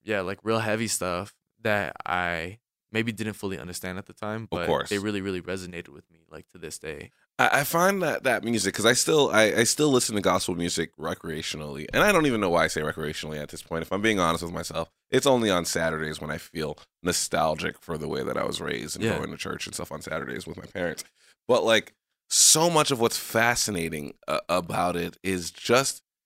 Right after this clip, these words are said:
Speaker 2: how large in volume the production of it can be in a way that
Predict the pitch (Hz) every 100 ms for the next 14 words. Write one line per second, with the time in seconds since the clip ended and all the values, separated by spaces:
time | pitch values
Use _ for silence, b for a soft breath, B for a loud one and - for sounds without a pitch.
0 | _ _ - - 131 127 120 95 90 95
1 | 92 104 104 101 87 87 85 73 80 82
2 | 85 85 78 78 76 78 82 82 80 -
3 | 82 76 73 - 80 73 76 67 95 104
4 | 110 190 302 202 185 170